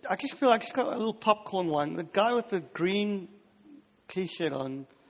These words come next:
God's hand is on you for leadership. And he's gonna use you, okay? And, uh, you're to trust him, 'cause he's gonna begin to direct you very clearly concerning what he has for you, okay?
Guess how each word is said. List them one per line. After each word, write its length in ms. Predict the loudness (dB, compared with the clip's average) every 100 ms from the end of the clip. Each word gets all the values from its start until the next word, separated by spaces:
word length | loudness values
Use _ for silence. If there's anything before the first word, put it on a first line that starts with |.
| -20 _ -20 -2
God's 260 | 4 4 2
hand 320 | -2 -2 -2
is 100 | -2
on 280 | 0 0 0
you 300 | -2 -2 -6 -10 _ _ _ -6
for 120 | -2 0
leadership. 580 | 0 -2 -6 -8 -10 -12 _ _ _ _ _ _ -6
And 140 | -4
he's 140 | -4
gonna 200 | -4 -2
use 480 | -2 0 0 -2 -4
you, 180 | -2 -2
okay? 480 | -2 -2 -4 -4 -6
And, 420 | -8 -8 -8 -6
uh, 220 | -2 -2 -4
you're 120 | -8
to 120 | -10
trust 440 | -8 -4 -4 -6 -10
him, 200 | -10 -10 -18 _ _ _ _
'cause 140 | -12 -12
he's 100 | -6
gonna 140 | -6
begin 240 | -4 -6 -6
to 100 | -2
direct 480 | 0 2 0 -6
you 60 | -6
very 220 | -4 -4
clearly 480 | -6 -8 -6 -4 -6
concerning 640 | -10 -14 -12 -10 -8 -10 -12 _ -20 -18 -6
what 180 | -4
he 100 | -2
has 360 | -2 -4 -4 -8
for 160 | -10 -10
you, 280 | -10 -12
okay? 360 | -12 -10 -10